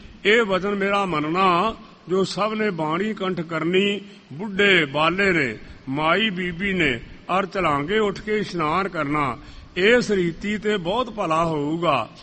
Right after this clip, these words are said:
ਅੱਖਰ ਵੀ ਲੜਕੇ ਬੀਬੀਆਂ ਨੂੰ ਜ਼ਰੂਰ ਪੜ੍ਹਾਉਣੇ। ਜਿਤਨੇ ਬਣ ਆਉਣ,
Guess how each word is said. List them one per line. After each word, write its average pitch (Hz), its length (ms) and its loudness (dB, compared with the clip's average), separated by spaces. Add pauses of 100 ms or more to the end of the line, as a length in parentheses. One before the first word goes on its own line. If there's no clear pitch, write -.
(220)
ਅੱਖਰ 202 320 0
ਵੀ 220 160 -2
ਲੜਕੇ 202 400 0
ਬੀਬੀਆਂ 180 520 -2
ਨੂੰ 202 160 0
ਜ਼ਰੂਰ 160 360 -2
ਪੜ੍ਹਾਉਣੇ। 127 580 -2 (360)
ਜਿਤਨੇ 226 400 -2
ਬਣ 175 260 -2
ਆਉਣ, 202 560 0